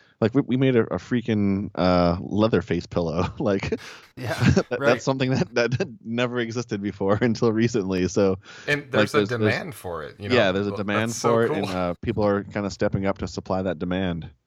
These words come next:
Speaker 2: Yeah, I think that's one of those things where, um, the demand's always kinda been there, but people didn't even know that they wanted the Leatherface pillow until they saw it. You know, it just kinda
Speaker 1: Yeah.
Speaker 2: took somebody making that. Like, I wonder if somebody,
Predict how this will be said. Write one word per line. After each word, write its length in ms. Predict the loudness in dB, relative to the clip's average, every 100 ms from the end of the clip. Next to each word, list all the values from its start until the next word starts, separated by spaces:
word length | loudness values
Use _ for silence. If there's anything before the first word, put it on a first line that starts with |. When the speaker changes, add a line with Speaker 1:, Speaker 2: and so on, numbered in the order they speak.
| _ _ _ _
Speaker 2:
Yeah, 100 | -4
I 40 | -4
think 200 | -4 -6
that's 180 | -4 -4
one 120 | -2
of 40 |
those 200 | -4 -4
things 260 | -6 -6 -4
where, 460 | -4 -2 -4 -6 -10
um, 340 | -8 -6 -6 -10 _ -12
the 120 | -10
demand's 440 | -6 -6 -4 -6
always 260 | -6 -6 -8
kinda 240 | -8 -8
been 220 | -4 -4 -4
there, 260 | -6 -8
but 140 | -10 -12
people 260 | -8 -8
didn't 200 | -6 -8
even 260 | -6 -4 -4
know 180 | -4 -4
that 140 | -6
they 100 | -6
wanted 420 | -4 -4 -4 -6 -8 -10
the 80 |
Leatherface 540 | -4 -4 -4 -6 -8 -8
pillow 240 | -6 -6
until 200 | -6 -6
they 100 | -8
saw 260 | -6 -4 -4
it. 80 | -6 -8
You 100 | -6
know, 120 | -6
it 60 | -6
just 180 | -8
kinda 140 | 0 0
Speaker 1:
Yeah. 60 | 0
Speaker 2:
took 220 | -8 -10
somebody 260 | -8 -4 -4
making 360 | -4 -6 -6
that. 280 | -6 -8 -10
Like, 240 | -12 -14 _ _ _ _ _ _ _ -12
I 40 |
wonder 160 | -6 -6
if 80 | -4
somebody, 420 | -4 -2 -4